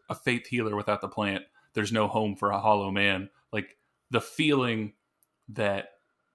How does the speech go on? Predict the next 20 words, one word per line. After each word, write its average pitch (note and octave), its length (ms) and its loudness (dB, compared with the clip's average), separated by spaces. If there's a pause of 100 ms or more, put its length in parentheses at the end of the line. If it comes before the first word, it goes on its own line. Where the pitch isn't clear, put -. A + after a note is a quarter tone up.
(180)
the - 140 -6 (120)
drugs G#2+ 440 0
or G2 80 -4
the G#2 160 -4
alcohol G2+ 360 -2
or G2 100 -2
whatever, G2+ 320 -2
it - 100 -6
was G2+ 320 0 (680)
him G#2 500 2 (100)
this A2 140 0
whole G#2 200 2
time, G2+ 400 2
and G2+ 120 -4
that G2+ 100 0
now G#2+ 240 2
he's, G#2+ 220 -4
like, G2+ 220 0
a A2 60 0
sham G#2 600 2